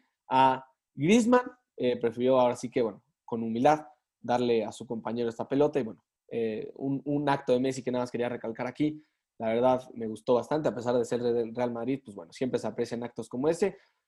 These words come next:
Al final estuvo a punto de fallarlo Griezmann, pero bueno, eh, el punto es que terminó metiéndolo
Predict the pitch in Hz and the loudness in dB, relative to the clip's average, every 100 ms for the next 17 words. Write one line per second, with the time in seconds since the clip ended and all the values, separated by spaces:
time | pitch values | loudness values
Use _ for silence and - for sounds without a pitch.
0 | _ 123 113 135 135 127 139 139 135 123 | _ -10 -2 2 2 6 4 4 -2 2
1 | 123 135 131 135 120 101 85 - _ 110 | 2 4 2 0 -4 -6 -8 -10 _ -6
2 | 110 110 110 - 147 135 117 - 101 95 | -4 -4 -4 -4 0 2 2 0 -4 -4
3 | - _ _ _ _ 117 127 143 139 131 | -6 _ _ _ _ -2 2 2 2 2
4 | 165 170 170 170 - | 2 4 4 4 2